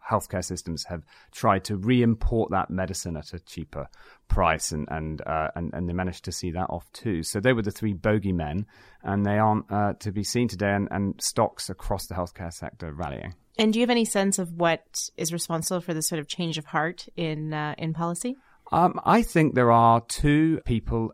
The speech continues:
Speaker 1: uh, in the administration in the form of Alex Azar from, uh, he was an executive at Eli Lilly, a very big American drug company,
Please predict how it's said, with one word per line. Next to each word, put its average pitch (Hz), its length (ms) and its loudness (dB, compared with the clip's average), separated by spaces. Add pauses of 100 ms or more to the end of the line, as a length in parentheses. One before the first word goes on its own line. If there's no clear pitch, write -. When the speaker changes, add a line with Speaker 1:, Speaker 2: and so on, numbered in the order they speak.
Speaker 1:
uh, 95 160 0
in 120 160 2
the 139 80 4
administration 107 840 -2
in 92 160 -4
the 87 80 -4
form 104 480 -2
of 85 340 -4
Alex - 540 -6
Azar 87 460 -4
from, 82 580 -6
uh, 80 220 -8
he 90 180 -6
was 87 200 -8
an 87 40 -4
executive 87 480 -6
at - 100 -8
Eli 90 280 -2
Lilly, 90 360 -2
a 92 60 -2
very 87 220 -6
big 85 380 -8
American 82 500 -8
drug 85 180 -10
company, 82 480 -8